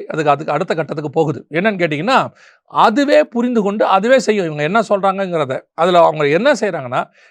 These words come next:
எதிரி நாட்டை மட்டும் தாக்கக்கூடியதாக அமைக்கக்கூடியதாக இருக்கணும். இந்த ஹியூமனாய்டு ரோபோட்டுடைய விசேஷம் அதான். சரி, இதை நம்ம ஏன் பார்க்கணும் அப்படின்னா, வெறும் வெளிப்படுத்தல் பதிமூணு பதினஞ்சுல இது சொல்லப்பட்டிருக்கின்ற ஒரு காரணம் மட்டுமல்ல, யோவேல் ரெண்டாம் அதிகாரத்துல நீங்க போய் வாசித்து பாருங்க, மூன்றாவது வசனத்துல இருந்து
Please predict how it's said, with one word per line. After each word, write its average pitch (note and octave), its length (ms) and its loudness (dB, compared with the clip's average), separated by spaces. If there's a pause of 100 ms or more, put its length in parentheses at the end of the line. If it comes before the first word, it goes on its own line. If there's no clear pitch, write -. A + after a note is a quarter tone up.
எதிரி G#3+ 340 4
நாட்டை B3+ 320 0
மட்டும் F#3 500 -4
தாக்கக்கூடியதாக E3+ 760 -2
அமைக்கக்கூடியதாக C#3 640 -6
இருக்கணும். A#2 300 -12 (340)
இந்த D#3+ 160 -4
ஹியூமனாய்டு A3 360 0
ரோபோட்டுடைய E3 400 0
விசேஷம் E3+ 440 -2
அதான். B2+ 300 -4
சரி, A3 260 0
இதை E3+ 140 -4
நம்ம D#3 240 -4
ஏன் A#3+ 280 4
பார்க்கணும் F#3+ 380 2
அப்படின்னா, D#3 300 -2
வெறும் F#3 200 -4
வெளிப்படுத்தல் G3 480 -2
பதிமூணு G#3 360 -2
பதினஞ்சுல F#3 440 2 (340)
இது F3 200 -2
சொல்லப்பட்டிருக்கின்ற G3 640 2
ஒரு D3+ 160 4
காரணம் F3+ 380 0
மட்டுமல்ல, C#3+ 360 -4 (540)
யோவேல் A#3 440 6
ரெண்டாம் G#3 320 2
அதிகாரத்துல E3 380 -2
நீங்க D3 160 -8
போய் D#3 180 0
வாசித்து C#3+ 280 0
பாருங்க, C3 520 0
மூன்றாவது G#3 480 2
வசனத்துல - 480 -10
இருந்து C3 260 2